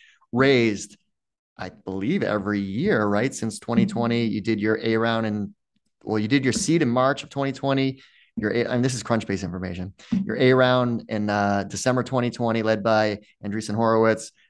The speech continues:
and then August twenty-one, your, um, forty-six million from Y Combinator Continuity Fund, and then you just announced your hundred million dollar Series C. So you've been on this aggressive pace of raising a lot of capital to scale a company that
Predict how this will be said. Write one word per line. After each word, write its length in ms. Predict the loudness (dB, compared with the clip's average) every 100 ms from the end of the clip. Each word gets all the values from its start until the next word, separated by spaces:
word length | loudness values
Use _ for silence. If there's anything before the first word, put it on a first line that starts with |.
| -12
and 160 | -6 -2
then 380 | 0 0 -2 0
August 280 | 0 0 -2
twenty-one, 720 | -2 -2 0 0 0 -4 -8 _ _ _
your, 440 | -6 -2 0 -2 -4
um, 500 | -6 -4 -2 -4 -8 -12 -14
forty-six 400 | -4 -4 -4 -6
million 240 | -4 -4 -4
from 120 | -2
Y 180 | 0 0
Combinator 540 | 0 0 0 -2 -4 -10 _
Continuity 420 | -8 -4 0 0
Fund, 520 | 0 0 0 0 -6 -12 -12 -4
and 80 |
then 120 | -2 -2
you 80 |
just 180 | -4 -6
announced 300 | -4 -4 -4
your 100 | -4
hundred 200 | -4 -2
million 180 | -2 -2
dollar 160 | -2 -4
Series 300 | -4 -6 -2
C. 140 | -4
So 120 | 0
you've 100 | 0
been 100 | 2
on 120 | 2
this 220 | 2 -2 -6 _ _ _ _ _ _ -10
aggressive 540 | -4 0 0 0 -4 -6 _ _ -4
pace 400 | 0 0 -2 -4
of 440 | 2 2 2 -4 -12
raising 400 | -2 0 2 0 -4
a 60 | -4
lot 280 | -2 -2
of 100 | -2
capital 680 | -2 0 0 2 2 2 -2 _
to 120 | -10 -8
scale 340 | -4 0 0
a 60 | 0
company 400 | -2 -2 0 2
that 240 | 2 0